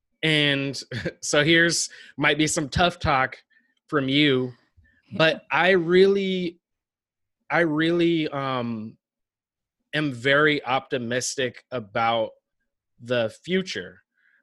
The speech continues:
Speaker 1: I'm
Speaker 2: Mm-hmm.
Speaker 1: really optimistic about this moment. And one of the things I'm excited about is when things start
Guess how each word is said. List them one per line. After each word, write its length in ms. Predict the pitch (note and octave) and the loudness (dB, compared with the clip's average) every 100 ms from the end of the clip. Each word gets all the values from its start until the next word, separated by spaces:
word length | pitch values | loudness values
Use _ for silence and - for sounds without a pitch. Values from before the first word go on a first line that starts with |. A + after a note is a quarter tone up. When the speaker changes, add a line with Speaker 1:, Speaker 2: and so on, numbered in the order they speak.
| _ - | _ -8
Speaker 1:
I'm 140 | C3 C3+ | -6 -4
Speaker 2:
Mm-hmm. 80 | |
Speaker 1:
really 360 | B2 D3 D#3 D3+ | 0 0 2 0
optimistic 760 | B2 B2+ C3+ B2+ A#2+ - B2+ B2 | -2 -4 -4 -4 -4 -4 -6 -4
about 480 | A2 A#2 A2+ A2 - - | -2 0 0 -4 -12 -14
this 360 | A#2 C3 - | -8 -6 -6
moment. 640 | A#2 A#2+ B2 A2+ G#2+ G#2 - | -6 -6 -6 -6 -8 -12 -14
And 140 | B2+ B2+ | -12 -10
one 260 | B2 C3+ | -6 -4
of 120 | D#3 D3 | -4 -4
the 120 | C#3+ | -6
things 380 | - C3 B2+ A#2+ | -4 -6 -6 -6
I'm 140 | A#2+ | -6
excited 600 | A2 - C3+ C3 C3 A#2+ | -6 -6 -2 0 0 -4
about 480 | A2 A2+ G#2 G2+ - _ _ _ _ _ | -4 -4 -4 -8 -12 _ _ _ _ _
is 580 | - B2+ B2 A#2+ A#2 - - _ _ _ _ _ _ B2 | -2 0 0 -2 -6 -8 -12 _ _ _ _ _ _ -16
when 380 | B2 D3+ E3+ F#3+ | -6 -2 -2 -2
things 380 | - E3+ D#3 C#3+ | -4 -4 -2 -6
start 420 | - C#3 B2+ - | -2 0 0 -6